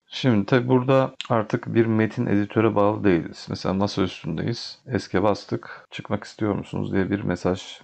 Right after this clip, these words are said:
görüntülendi. Veya buradayken de esk'e bassak yine çıkmak istiyor musunuz diye bir mesaj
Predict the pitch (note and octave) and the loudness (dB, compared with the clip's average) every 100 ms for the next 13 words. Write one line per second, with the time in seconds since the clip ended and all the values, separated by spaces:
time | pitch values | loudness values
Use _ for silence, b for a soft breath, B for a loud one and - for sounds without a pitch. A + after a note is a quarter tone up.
0 | G2 F2+ E2 - - - - G#2 A2+ _ | -8 -4 -4 -4 -8 -6 -4 -4 -6 _
1 | - F#2+ F#2+ A2 G#2 F2+ - - - F2+ | -4 -2 0 0 2 0 0 -6 -6 -8
2 | - F2 E2+ - - - - F#2+ A2 A#2+ | -8 -6 -6 -8 -8 -8 -6 -2 -2 -4
3 | - G#2 - - - F#2+ F#2 - F2 F2 | -10 -8 -8 -8 -6 -4 -4 -6 -6 0
4 | G2+ G2+ F2+ E2+ E2+ F#2+ A2 - - | 0 0 -4 -4 -2 0 -2 -2 -12